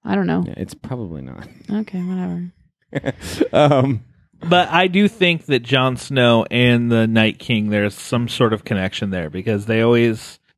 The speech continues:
Speaker 3: anytime you see him, there's always, like, this look between the two. I think
Speaker 1: Hey,
Speaker 3: there,
Speaker 1: buddy.
Speaker 3: there's something there.
Speaker 2: Jon
Speaker 1: Hey, big
Speaker 2: Snow
Speaker 1: guy.
Speaker 2: and the, and the Night King?
Speaker 3: And the Night King.
Speaker 1: Hey, big guy.
Speaker 3: <laughs>
Speaker 1: I see you over there.
Speaker 3: I
Speaker 1: You're all cold.
Speaker 2: He's,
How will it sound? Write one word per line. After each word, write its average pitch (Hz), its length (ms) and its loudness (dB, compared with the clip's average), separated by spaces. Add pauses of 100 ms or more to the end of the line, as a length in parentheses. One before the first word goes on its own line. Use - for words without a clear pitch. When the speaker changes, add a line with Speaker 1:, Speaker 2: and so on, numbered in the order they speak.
(120)
Speaker 3:
anytime 156 400 2
you 139 60 2
see 151 220 2
him, 127 100 2
there's 113 160 2
always, 123 300 4
like, 123 220 4
this 117 220 0
look 117 380 0
between 117 380 -4
the 104 80 0
two. 92 280 -6
I 98 120 -4
think 113 200 -6
Speaker 1:
Hey, 180 80 2
Speaker 3:
there, 110 100 2
Speaker 1:
buddy. 156 120 0
Speaker 3:
there's 156 200 2
something 113 380 -2
there. 95 320 -4 (200)
Speaker 2:
Jon 107 240 4
Speaker 1:
Hey, 185 40 4
big 190 120 2
Speaker 2:
Snow 120 240 4
Speaker 1:
guy. - 60 6
Speaker 2:
and 123 120 4
the, 120 300 4 (100)
and 120 160 -2
the 117 80 2
Night 120 200 0
King? 139 200 0
Speaker 3:
And 131 100 0
the 127 60 4
Night 110 220 2
King. 87 340 -8
Speaker 1:
Hey, 196 220 4
big 196 180 2
guy. 170 460 2
Speaker 3:
<laughs> - 1000 -12
Speaker 1:
I 175 80 0
see - 240 0
you 214 100 6
over 185 100 2
there. 175 340 4 (540)
Speaker 3:
I - 120 -2
Speaker 1:
You're 185 140 6
all 185 120 4
cold. 180 540 2 (200)
Speaker 2:
He's, 139 380 4